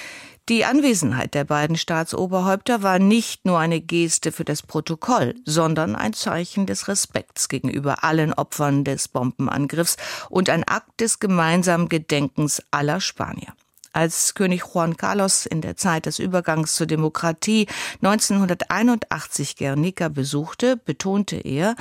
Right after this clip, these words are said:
dass die Krone für eine Gesellschaft stehe,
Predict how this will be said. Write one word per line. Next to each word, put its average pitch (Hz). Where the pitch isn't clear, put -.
dass 202
die 208
Krone 220
für 220
eine 196
Gesellschaft 196
stehe, 160